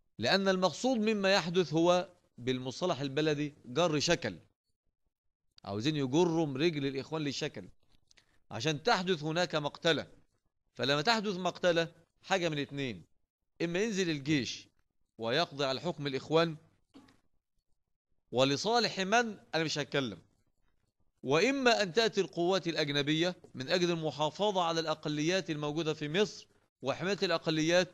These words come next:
وعندها يتم تقسيم مصر. ده موجود وده موجود، ولذلك الإخوان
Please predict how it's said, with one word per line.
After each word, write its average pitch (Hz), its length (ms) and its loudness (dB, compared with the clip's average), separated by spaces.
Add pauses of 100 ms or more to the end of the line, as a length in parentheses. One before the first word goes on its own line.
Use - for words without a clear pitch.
(240)
وعندها 143 460 2
يتم 156 420 0
تقسيم 135 400 -2
مصر. - 360 -6 (680)
ده 143 120 2
موجود 147 460 2 (340)
وده 143 200 0
موجود، 101 400 -6 (560)
ولذلك 123 540 0
الإخوان 147 560 -4